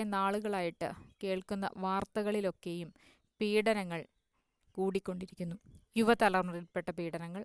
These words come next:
അല്ലെങ്കിൽ മധ്യവയസ്കർ. ഇതിൽ ഏറെയും ചെറിയ പ്രായത്തിലുള്ള പെൺകുഞ്ഞുങ്ങൾ പീഡനത്തിന് ഇരയാകുന്ന വാർത്ത വളരെ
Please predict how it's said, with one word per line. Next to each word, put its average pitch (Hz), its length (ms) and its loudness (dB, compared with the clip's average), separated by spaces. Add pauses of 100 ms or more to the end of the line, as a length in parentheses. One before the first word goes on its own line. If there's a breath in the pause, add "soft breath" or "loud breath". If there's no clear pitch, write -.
(120)
അല്ലെങ്കിൽ 196 400 -2
മധ്യവയസ്കർ. 190 920 -4 (500 soft breath)
ഇതിൽ 220 280 2 (340)
ഏറെയും 214 400 0 (200)
ചെറിയ 220 580 0 (160)
പ്രായത്തിലുള്ള 190 680 -2 (100)
പെൺകുഞ്ഞുങ്ങൾ 180 680 -4 (300)
പീഡനത്തിന് 190 640 -4
ഇരയാകുന്ന 180 580 -2
വാർത്ത 156 340 -4
വളരെ 160 440 -2